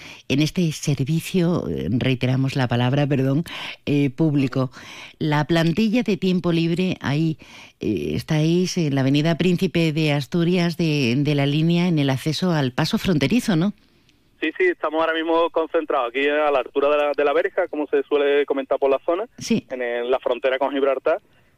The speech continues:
Speaker 2: Y, y vamos a iniciar ahora a la una, iniciamos una, una manifestación, vamos a Plaza Constitución y terminaremos en Plaza de la Igle-, de la Iglesia.
Speaker 1: <laughs>
Speaker 2: Esperamos que también contamos un poco con el apoyo de la ciudadanía.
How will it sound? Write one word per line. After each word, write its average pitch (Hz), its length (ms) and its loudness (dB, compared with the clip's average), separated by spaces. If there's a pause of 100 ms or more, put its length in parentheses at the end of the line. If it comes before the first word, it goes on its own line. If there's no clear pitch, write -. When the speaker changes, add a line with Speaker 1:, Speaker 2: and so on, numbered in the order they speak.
(220)
Speaker 2:
Y, 139 800 0
y 127 40 -4
vamos 143 260 0
a - 20 0
iniciar 151 400 0
ahora 147 680 2
a - 20 0
la 143 140 2
una, 190 280 0
iniciamos 156 540 0
una, 139 540 0
una 139 200 0
manifestación, 160 960 -2 (280)
vamos 139 260 0
a 143 80 2
Plaza 147 300 -2
Constitución 143 640 -2
y 160 60 -4
terminaremos 135 600 -2
en 135 120 -6
Plaza 135 280 -2
de - 20 2
la 131 100 2
Igle-, 131 180 2
de 131 120 0
la 127 60 2
Iglesia. 117 400 -4 (220)
Speaker 1:
<laughs> 190 260 0
Speaker 2:
Esperamos 120 520 -2
que 131 520 2
también 131 240 -4
contamos 135 380 -4
un 143 100 -6
poco 139 220 0
con 135 140 -2
el 135 40 0
apoyo 135 320 2
de 135 100 2
la 131 80 0
ciudadanía. 135 760 0